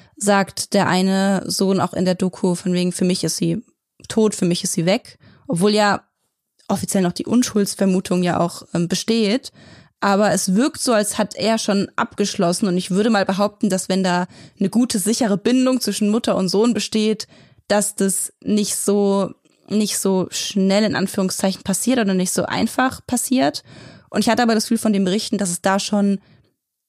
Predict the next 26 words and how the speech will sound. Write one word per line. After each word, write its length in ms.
sehr 260
schnell 400
diesen 240
Turn 320
gab, 280
dass 160
am 80
Anfang 260
natürlich 520
auch 180
die 420
Söhne 300
gesagt 260
haben, 80
„Nein, 180
sie 120
war 180
es 140
nicht, 200
das 100
kann 180
ich 100
mir 60
nicht 140
vorstellen.“ 580
Aber 380